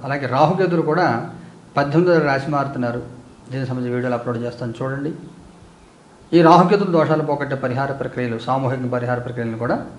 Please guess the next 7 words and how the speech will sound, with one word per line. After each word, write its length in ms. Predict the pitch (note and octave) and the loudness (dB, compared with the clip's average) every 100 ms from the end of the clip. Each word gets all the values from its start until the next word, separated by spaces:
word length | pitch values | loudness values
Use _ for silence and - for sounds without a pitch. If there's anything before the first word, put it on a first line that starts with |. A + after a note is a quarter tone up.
| - - - - - | -20 -20 -20 -20 -2
పంతొమ్మిదో 400 | C#3 D#3 F3+ E3+ | 0 4 6 6
తారీఖున 340 | D#3 D#3 E3 - - | 4 4 0 -2 -4
మన 140 | B2+ | -4
దేవప్రసన్న 480 | A#2+ B2 B2 B2 B2+ | 0 0 -2 -6 -4
కార్యాలయం 360 | B2 B2 A#2+ A#2+ | -2 -2 -2 -4
జరుగుతాయి. 380 | B2+ B2+ D#3 - - - - - - - - - - - - - - - - - - - - - | -4 0 0 -2 -12 -18 -20 -20 -20 -20 -20 -20 -20 -20 -20 -20 -20 -20 -20 -20 -20 -20 -20 0
అలాగే 480 | D3+ E3 C#3+ E3 | 4 4 4 0